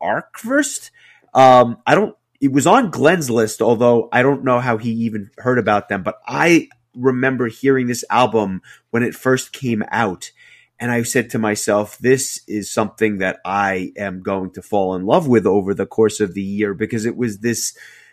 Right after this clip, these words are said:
seamless blend of Porcupine Tree and Opeth, which is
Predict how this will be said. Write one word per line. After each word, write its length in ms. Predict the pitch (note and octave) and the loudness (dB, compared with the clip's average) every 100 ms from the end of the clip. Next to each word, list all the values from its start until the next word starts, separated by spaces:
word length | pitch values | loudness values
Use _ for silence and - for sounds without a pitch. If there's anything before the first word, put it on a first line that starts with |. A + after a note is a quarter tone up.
| _ | _
seamless 640 | - - - F#3 E3+ D3 | -6 -2 0 2 0 -2
blend 500 | G2+ A2+ B2 D3+ A#2 | -4 -2 2 4 2
of 180 | G#2 - | -2 -4
Porcupine 680 | - C3+ C#3 - - C3 A2+ | -4 -2 -2 -4 -4 -4 -4
Tree 320 | - B2+ A#2 | -4 -2 0
and 80 | G2 | -2
Opeth, 520 | - A#2+ G#2 E2+ - | -4 -6 -6 -8 -8
which 220 | G2 - | -12 -8
is 280 | G#2 F#2+ - | -8 -8 -12